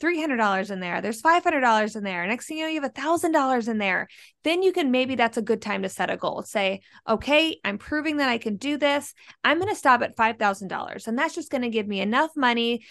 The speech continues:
where I don't have to keep always adding things to my credit card." Because, Kelly, if you think about it, we don't have unlimited spending with our credit cards either. And so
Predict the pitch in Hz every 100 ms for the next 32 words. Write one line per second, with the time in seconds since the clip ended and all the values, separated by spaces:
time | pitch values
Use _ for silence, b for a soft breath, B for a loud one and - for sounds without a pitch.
0 | B - 202 185 208 269 302 302 - 254
1 | 240 - 233 247 262 254 - 190 202 202
2 | 196 190 185 202 170 - 170 175 - 262
3 | 359 - B B 277 277 302 277 240 -
4 | _ _ - 339 359 359 277 381 - 226
5 | 180 190 214 - _ - 262 359 381 330
6 | 285 233 214 226 247 220 196 185 - _
7 | - - - 214 190 185 175 160 196 143
8 | - 147 - - 160 - 107 190 - 214
9 | 208